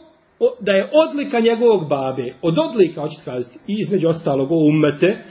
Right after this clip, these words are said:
od odlika moga babe jeste to što je vidio Hamada ibn Zejda kako sa oba dvije ruke rukuje se s kim? Sa,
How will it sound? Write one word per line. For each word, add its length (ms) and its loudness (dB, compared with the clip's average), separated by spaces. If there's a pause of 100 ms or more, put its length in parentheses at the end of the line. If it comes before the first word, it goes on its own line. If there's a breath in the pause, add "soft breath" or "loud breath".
(200 loud breath)
od 160 4
odlika 500 0
moga 300 2
babe 340 -2
jeste 400 -2
to 160 -2
što 180 0
je 100 2
vidio 380 2 (280 loud breath)
Hamada 600 0
ibn 260 -2
Zejda 440 2
kako 240 0
sa 180 -2
oba 300 2
dvije 200 -2
ruke 320 -2
rukuje 380 -4
se 140 -8
s 120 -16
kim? 220 -6
Sa, 280 -2